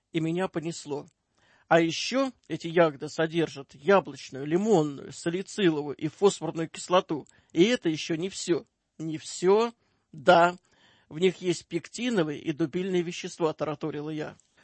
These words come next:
О том, что ягоды смородины улучшают аппетит и обладают общеукрепляющим действием, договорить мне не дали. "Женщина, вы берёте или что?" Мою недоверчивую покупательницу буквально вдавили в прилавок.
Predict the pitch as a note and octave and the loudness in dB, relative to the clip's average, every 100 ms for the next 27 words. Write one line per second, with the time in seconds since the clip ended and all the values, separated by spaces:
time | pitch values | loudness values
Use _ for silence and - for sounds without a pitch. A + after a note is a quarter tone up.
0 | _ _ - D#3+ A3 F3+ D3+ - - - | _ _ -4 4 8 6 4 -8 -8 -2
1 | E3+ F3+ E3 D#3+ - E3 F3+ F3 C#3+ C#3+ | 4 6 4 -2 -2 2 4 2 -2 -4
2 | E3 E3 - E3+ D3+ D3+ - E3+ D#3+ D3+ | -4 -4 2 4 4 0 -10 -10 -8 -8
3 | - D3+ D3 E3 D#3+ D3 D3 D#3+ C#3 - | -6 -4 0 0 2 0 -2 -6 -6 -6
4 | D3 E3+ E3 E3 D3 D3 - C#3 G3 G#3+ | -6 -6 -6 -2 -2 -4 -8 -10 -8 -8
5 | - D3 C3+ - - D#3 D#3+ E3+ G3+ - | -6 -8 -8 -14 -6 2 6 6 4 0
6 | E3+ E3 D#3 D#3+ D3+ D3 - _ _ _ | 2 4 4 4 2 -6 -14 _ _ _
7 | _ _ _ - D3+ A3 G#3 - D3 C#3+ | _ _ _ -10 2 4 4 -2 -6 -6
8 | D3 F3+ E3 D#3+ F#3+ A#3+ - F3+ E3 E3+ | -10 2 6 8 8 6 -2 -4 -4 -4
9 | - - F3 D3+ G#3 - _ _ - D#3+ | -6 -2 0 0 -2 -16 _ _ 0 2
10 | G3 F#3 E3 E3+ F#3 D#3+ - D#3+ - E3+ | 4 2 4 4 4 0 0 -4 -4 -4
11 | E3+ G#3 - D3+ - D3 D#3+ E3+ E3 D#3 | 0 0 0 -8 -6 -6 0 2 2 0
12 | C#3 E3 E3 D3+ - E3+ F3 D#3+ D3+ - | 0 0 0 -6 -8 -4 0 0 -2 -12